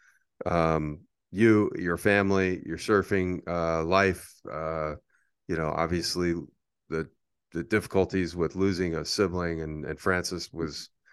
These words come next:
such an inspiration to you. I could tell just by talking to your sisters and,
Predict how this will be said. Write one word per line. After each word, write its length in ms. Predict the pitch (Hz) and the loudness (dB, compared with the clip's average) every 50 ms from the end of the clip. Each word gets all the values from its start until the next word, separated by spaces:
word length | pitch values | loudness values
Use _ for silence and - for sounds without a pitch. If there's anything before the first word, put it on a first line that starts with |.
| _ _ _ | _ _ _
such 240 | - - 101 - - | 2 2 2 2 2
an 80 | 98 | 0
inspiration 640 | 98 85 - - - 87 87 87 87 85 - 92 90 - | -2 -2 -2 -2 0 2 2 2 2 0 -2 -6 -6 -4
to 100 | - 92 | -4 -4
you. 380 | 87 87 90 90 90 87 87 | -2 0 0 0 2 2 2
I 80 | 85 87 | 0 0
could 180 | - 85 - | -2 -6 -8
tell 300 | - - 101 95 92 92 | -6 -4 -2 0 0 0
just 220 | 90 90 92 - - | -2 -4 -6 -6 -4
by 100 | 90 82 | -4 -4
talking 420 | - - 92 87 - - 92 82 - | 0 0 0 0 0 -2 -4 -4 -4
to 280 | - 87 82 82 78 - _ _ - - - _ _ _ _ - | -4 -2 -2 -2 -4 -6 _ _ -20 -20 -20 _ _ _ _ -4
your 100 | 95 85 | -4 -2
sisters 540 | - - 95 90 - - 92 82 78 73 80 | 2 2 2 2 2 0 -2 -2 -2 -2 -4
and, 220 | 80 80 78 78 | -4 -4 -6 -8